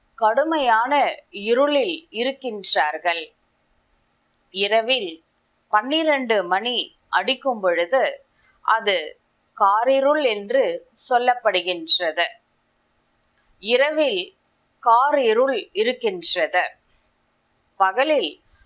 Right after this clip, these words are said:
அதிகமான வெளிச்சம் இருக்கின்றது. இப்பொழுது பக்தி மார்க்கத்தின்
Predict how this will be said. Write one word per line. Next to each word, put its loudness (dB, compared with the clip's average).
அதிகமான -2
வெளிச்சம் -2
இருக்கின்றது. -2
இப்பொழுது 0
பக்தி -2
மார்க்கத்தின் 0